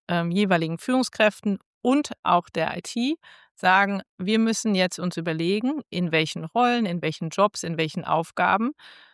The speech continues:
äh, bauen wir jetzt sozusagen die, äh, generative K I oder auch die, äh, Agentic A I, also die agentenbasierte K I wirklich ein und stellen sicher, dass wir nicht nur irgendwie einen Produktivitätsgewinn haben,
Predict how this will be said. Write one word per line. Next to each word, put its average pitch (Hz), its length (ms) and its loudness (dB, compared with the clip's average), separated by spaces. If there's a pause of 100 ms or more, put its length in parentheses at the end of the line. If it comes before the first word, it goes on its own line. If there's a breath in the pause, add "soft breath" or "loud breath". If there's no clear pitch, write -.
(200 loud breath)
äh, 180 160 2
bauen 180 420 4
wir 196 120 4
jetzt 180 240 0
sozusagen 170 540 -2
die, 175 360 -6 (280)
äh, 165 380 -6
generative 208 840 0 (120)
K 196 160 0
I 196 340 -2
oder - 260 -6
auch - 120 -8
die, 160 220 -8
äh, - 160 -10 (120)
Agentic 226 400 -2
A 175 300 2
I, 170 80 -4
also - 160 -12
die 165 280 -12 (420 soft breath)
agentenbasierte 196 680 0
K 185 140 -4
I 185 200 -6
wirklich 185 380 -6
ein 185 360 0 (640 soft breath)
und 190 200 -2
stellen 202 380 2
sicher, 233 360 0 (200)
dass 196 200 0
wir 202 100 4
nicht 233 380 4
nur 240 300 6
irgendwie 202 300 4
einen 196 80 2
Produktivitätsgewinn 180 1160 -2
haben, 196 380 4